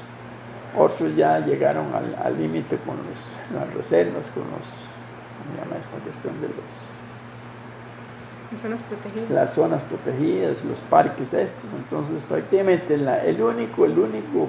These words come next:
Speaker 1: cantón de Santa Bárbara es Santa Bárbara del Sur. El único cantón de Heredia que todavía tiene zonas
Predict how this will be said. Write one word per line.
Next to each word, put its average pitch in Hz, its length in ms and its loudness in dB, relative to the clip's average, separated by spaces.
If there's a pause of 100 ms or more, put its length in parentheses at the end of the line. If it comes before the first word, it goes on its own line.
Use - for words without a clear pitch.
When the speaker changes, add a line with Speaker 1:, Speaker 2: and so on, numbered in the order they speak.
Speaker 1:
cantón 185 480 0
de 147 60 -2
Santa 135 320 -4
Bárbara - 340 2
es 170 80 2
Santa - 280 -4
Bárbara - 300 -2
del - 80 -2
Sur. - 340 -12 (680)
El 151 80 -2
único 156 240 -4
cantón - 320 -2
de - 80 2
Heredia - 300 0 (120)
que - 60 -8 (100)
todavía - 340 0
tiene 147 260 -4
zonas - 340 -8